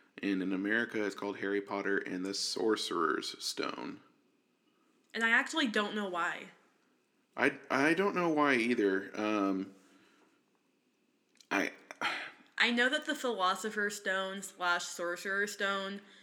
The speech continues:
Speaker 2: is, like, a concept that exists outside of Harry Potter. Like, I don't think J K Rowling came up with that. So maybe it's just called something different in both countries.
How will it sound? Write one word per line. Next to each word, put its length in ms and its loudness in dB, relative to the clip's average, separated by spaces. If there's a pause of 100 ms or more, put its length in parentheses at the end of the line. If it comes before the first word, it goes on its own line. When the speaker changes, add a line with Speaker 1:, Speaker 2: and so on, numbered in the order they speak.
(200)
Speaker 2:
is, 80 -6
like, 160 -2
a 40 -6
concept 960 -2
that 180 2
exists 680 -4
outside 680 0
of 100 -6
Harry 300 -4
Potter. 500 -6 (420)
Like, 140 0
I 60 4
don't 160 0
think 160 0
J 140 0
K 180 -2
Rowling 320 -6
came 200 -8
up 160 -8
with 140 -10
that. 340 0 (600)
So 180 0
maybe 300 4
it's 140 -2
just 200 -4
called 300 -2
something 240 -2
different 400 -2
in 100 -6
both 300 -4
countries. 720 -6